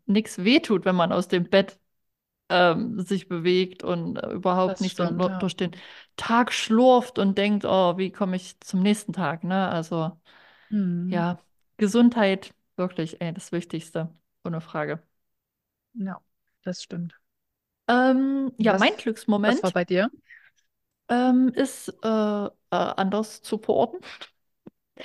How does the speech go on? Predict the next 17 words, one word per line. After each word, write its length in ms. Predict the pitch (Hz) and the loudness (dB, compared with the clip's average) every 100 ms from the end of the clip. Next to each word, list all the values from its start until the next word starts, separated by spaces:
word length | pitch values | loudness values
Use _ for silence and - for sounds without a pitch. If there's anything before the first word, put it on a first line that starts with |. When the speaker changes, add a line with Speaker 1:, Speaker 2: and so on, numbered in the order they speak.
| - - - - | -16 -16 -16 -6
Speaker 1:
Wir 520 | 196 190 269 311 277 | 0 4 4 4 2
haben 760 | 240 233 247 240 208 226 233 220 - _ | 0 0 0 0 0 2 0 -2 -12 _
unseren 640 | 214 220 220 214 202 196 220 - _ | -4 -2 -2 -4 -2 -2 -4 -12 _
Flur 600 | - - 240 311 320 - | -20 -6 0 2 2 2
umgestaltet. 1000 | 160 147 165 - 156 151 175 208 - - _ _ _ _ _ _ _ - 180 254 | -4 -6 -10 -8 -6 -6 -4 -4 -4 -12 _ _ _ _ _ _ _ -16 -16 -8
Speaker 2:
Uh. 280 | 196 196 190 | -4 -2 0
Speaker 1:
Und, 200 | 196 - | -2 -4
ähm, 580 | 190 180 180 180 175 - - | -6 -4 -2 -4 -6 -10 -10
das 200 | 185 - | -6 -2
macht 260 | 226 - | -2 0
mich 300 | 208 208 - _ | -2 -2 -8 _
jetzt 280 | - 202 - | -8 -8 -4
jedes 280 | 214 226 226 | -4 -4 -2
Mal, 180 | 220 214 | -2 -2
wenn 160 | 202 | -2
ich, 380 | 196 196 214 - | -2 -4 -6 -10
ähm, 480 | 208 196 196 214 214 | -8 -4 -2 -2 -2